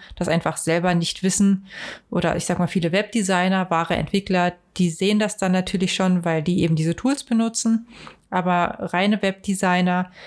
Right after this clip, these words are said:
die vielleicht dann nur noch die Umsetzung der Webseite machen, die haben das nicht so auf dem Schirm.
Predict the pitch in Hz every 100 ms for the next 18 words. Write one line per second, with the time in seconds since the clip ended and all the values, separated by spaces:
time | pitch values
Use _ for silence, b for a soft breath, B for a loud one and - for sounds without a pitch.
0 | B - 185 190 170 165 165 180 175 180
1 | 175 - 208 220 208 202 202 190 175 175
2 | - 175 170 170 160 175 165 165 165 165
3 | 156 180 180 - 170 156 - 160 151 -
4 | 233 247